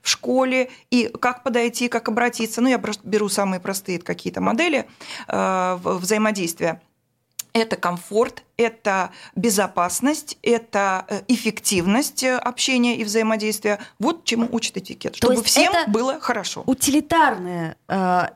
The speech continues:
Speaker 2: умение, утилитарный навык.
Speaker 1: Безусловно, да, конечно. Это не придуманное что-то сверху, это не архаизм, который вот мы стараемся как-то там вот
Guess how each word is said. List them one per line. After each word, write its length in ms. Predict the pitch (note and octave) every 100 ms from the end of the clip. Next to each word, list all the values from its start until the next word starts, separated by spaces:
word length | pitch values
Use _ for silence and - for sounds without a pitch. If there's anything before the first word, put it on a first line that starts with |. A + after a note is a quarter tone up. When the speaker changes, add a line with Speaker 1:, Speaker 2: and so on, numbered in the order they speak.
| _
Speaker 2:
умение, 460 | G#3 C4+ F#4+ D#4+ A3+
утилитарный 640 | A3 G#3 - C4 C4+ C4+
навык. 460 | C4+ D#3+ C3+ - _
Speaker 1:
Безусловно, 640 | F#3 A3+ A3+ B3+ C4+ C#4 C4+
да, 340 | D4 G#3 - -
конечно. 600 | A3 C#4 C#4+ - E3 -
Это 260 | A#3 A#3 A#3
не 240 | B3 B3
придуманное 600 | - A3+ A3+ A#3+ G3 F#3
что-то 280 | - G3+ F#3
сверху, 500 | - A3 D#4 - A3
это 200 | G#3 G3+
не 100 | G3
архаизм, 720 | F#3+ - G3 G3 C4 D4 C#4
который 380 | C4+ C4 B3+ B3+
вот 220 | A#3+ A#3+
мы 120 | A#3
стараемся 560 | A#3 A#3 A#3 A3+ A3 G#3+
как-то 360 | - G#3+ - _
там 220 | G#3 G3+
вот 240 | G3 G3